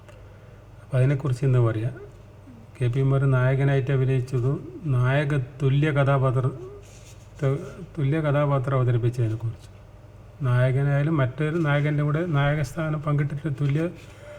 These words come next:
നായകനുണ്ടാവില്ല. ഇപ്പൊ ചുരുക്കി, പിന്നെ ചുരുക്കി പറഞ്ഞാൽ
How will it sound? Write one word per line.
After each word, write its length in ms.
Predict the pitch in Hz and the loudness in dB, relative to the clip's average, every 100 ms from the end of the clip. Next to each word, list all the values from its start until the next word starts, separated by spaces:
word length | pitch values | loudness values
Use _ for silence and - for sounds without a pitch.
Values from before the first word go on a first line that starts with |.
| - - 175 | -20 -8 0
നായകനുണ്ടാവില്ല. 760 | 151 151 147 135 113 107 104 101 - - - - - - - - | 2 2 2 4 2 0 -6 -12 -16 -20 -20 -20 -20 -20 -20 -14
ഇപ്പൊ 140 | - 123 | -6 0
ചുരുക്കി, 240 | 131 135 165 143 | 0 0 0 0
പിന്നെ 260 | 135 135 135 131 | 2 2 2 2
ചുരുക്കി 220 | 139 139 139 | 2 0 0
പറഞ്ഞാൽ 400 | 143 143 143 143 | 0 2 2 2